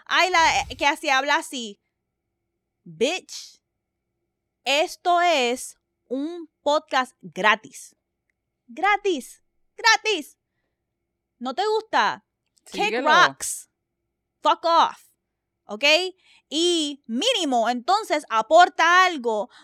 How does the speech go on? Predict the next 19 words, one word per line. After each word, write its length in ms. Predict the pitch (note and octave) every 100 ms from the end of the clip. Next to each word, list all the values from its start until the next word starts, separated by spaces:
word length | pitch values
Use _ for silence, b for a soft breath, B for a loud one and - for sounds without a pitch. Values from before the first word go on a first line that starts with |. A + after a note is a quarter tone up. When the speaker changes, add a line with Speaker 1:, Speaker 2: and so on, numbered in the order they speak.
| B
Speaker 1:
para 260 | C4+ B3+ B3
que 100 | C4
se 120 | C4
pueda 180 | B3 D4
traer 200 | D4+ D4+
un 100 | D4
invitado. 720 | D4 C4+ A3 F#3 D#3+ D#3+ G3 _ _ _ _ _ _ _
Y 100 | C4+
se 120 | C4 C4
trae 220 | C4 C#4
o-, 120 | C#4+
otro 180 | C4+ C#4
contenido 400 | C#4+ C4+ C4+ C4+
diferente. 760 | C4+ C4 B3+ F#3+ D#3+ - A#2 - _ _ _ _
So, 680 | - C#4+ C#4 C#4 C4+ C4+ _ _ _ _ _ _ _ - A3
that's 300 | C#4 D#4+ C4
it. 140 | G3+
Pero 140 | -
las, 140 | C4